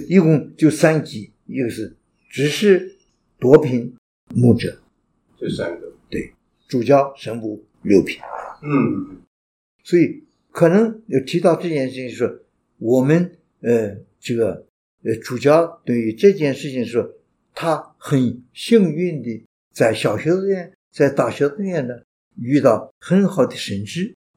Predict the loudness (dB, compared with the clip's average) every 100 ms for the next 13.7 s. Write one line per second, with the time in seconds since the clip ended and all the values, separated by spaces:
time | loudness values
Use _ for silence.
0 | _ -6 -4 -4 -6 _ -6 0 2 4
1 | 4 4 2 -2 _ _ _ 0 2 2
2 | 0 -2 -6 _ -2 2 2 0 _ _
3 | _ _ _ -2 2 0 -2 _ _ -8
4 | -4 -4 -4 -8 _ _ _ _ 0 2
5 | 2 0 -4 -4 -2 -2 -2 -4 -6 -10
6 | -8 -4 0 2 2 -2 4 4 4 -2
7 | -6 -12 _ _ -2 2 4 4 2 2
8 | -2 -4 _ _ -14 -12 -12 -6 -6 -6
9 | _ _ _ -2 0 2 0 -2 -12 -2
10 | 2 4 2 0 -8 _ -8 -8 -8 -12
11 | _ _ -8 0 2 4 2 -2 -4 -4
12 | -4 -6 -12 _ _ _ 2 2 2 -2
13 | -6 6 8 8 6 -2 -6